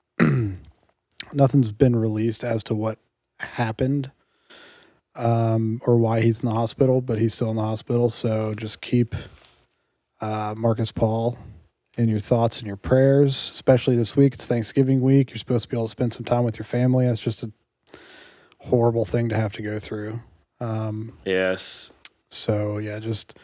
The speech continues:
Speaker 2: Yeah, thank, thank you for bringing that up. I, you know, with the rush of trying to get our episode out there, I actually had completely forgot to even mention it.
Speaker 1: Yeah.
Speaker 2: Um, you know, just a terrible thing. You know, they, we got a text this morning,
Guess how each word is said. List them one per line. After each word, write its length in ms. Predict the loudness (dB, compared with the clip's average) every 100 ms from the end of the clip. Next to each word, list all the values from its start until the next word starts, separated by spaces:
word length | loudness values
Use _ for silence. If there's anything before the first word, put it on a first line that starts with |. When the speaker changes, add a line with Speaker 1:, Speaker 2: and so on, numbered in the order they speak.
| -20 -4
Speaker 2:
Yeah, 320 | 0 2 2
thank, 280 | 2 2 0 -2
thank 280 | 0 0 0
you 80 | -6
for 220 | -2 -2
bringing 280 | 0 0 0
that 160 | 0
up. 220 | 2 0 0
I, 220 | 0 -4 _ _ _ -12
you 100 | -8
know, 360 | -8 -8 -10 -14 -6
with 220 | -6 -4
the 340 | -4 -2 -4 -8 _ -20 _ _ 0
rush 280 | 2 2 -2
of 100 | 0
trying 180 | 0 0
to 60 |
get 140 | 0 0
our 120 | 0
episode 360 | -2 -2 -4 -2
out 180 | -2
there, 220 | -2 0 0
I 220 | 2 0
actually 360 | -2 -6 -4
had 160 | -4 -8 _
completely 460 | -12 -8 -6 -4 -6
forgot 360 | -4 -4 -4 -4
to 80 | -6
even 280 | -6 -8
mention 320 | -8 -6 -6 -6
it. 160 | -8 -8 -4
Speaker 1:
Yeah. 240 | -4 -4 -8
Speaker 2:
Um, 560 | -8 -8 -6 -6 -8 -8
you 120 | -8 -6
know, 120 | -2
just 260 | -2 -2
a 60 | -6
terrible 400 | 0 2 2 0
thing. 300 | 0 0 0
You 120 | 0
know, 100 | 0
they, 220 | 0 -2 -2
we 100 | 0
got 180 | 2 0
a 40 |
text 360 | 0 -2 0 -4
this 160 | -4
morning, 440 | -2 -2 0 -2